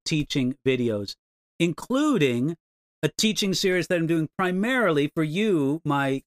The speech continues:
YouTube or podcast, uh, audience. And that's simply, uh, me teaching through the Psalms, verse by verse,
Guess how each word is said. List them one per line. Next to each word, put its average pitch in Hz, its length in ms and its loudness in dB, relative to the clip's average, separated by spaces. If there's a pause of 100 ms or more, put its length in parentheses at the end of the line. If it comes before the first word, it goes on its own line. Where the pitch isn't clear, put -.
YouTube 160 540 0
or 127 100 0 (100)
podcast, 151 640 -2 (160)
uh, 113 300 -6 (100)
audience. 143 480 -2 (560)
And 156 140 0
that's 175 180 -2
simply, 165 720 0
uh, 135 320 0
me 170 180 0
teaching 165 440 -4
through 156 140 0
the 147 120 -2
Psalms, 139 920 -2 (180)
verse 147 460 0 (160)
by 143 160 0
verse, 113 440 -2